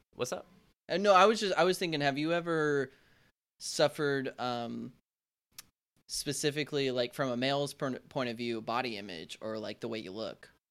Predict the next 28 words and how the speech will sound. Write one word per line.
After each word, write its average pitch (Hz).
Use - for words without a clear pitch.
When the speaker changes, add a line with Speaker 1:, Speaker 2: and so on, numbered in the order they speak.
Speaker 1:
Oh, 214
yeah, 151
one 113
hundred 139
percent. 127
Speaker 2:
Like, 139
it, 147
it -
Speaker 1:
I 175
Speaker 2:
was 214
a 151
Speaker 1:
I, 208
I 180
think 165
I 117
have 120
amazing 113
legs, 104
okay? 123
I'll 117
say 120
Speaker 2:
Oh, -
Speaker 1:
that 113
Speaker 2:
yeah, 110
you 110
Speaker 1:
right 110
Speaker 2:
do. 127
Speaker 1:
now. 107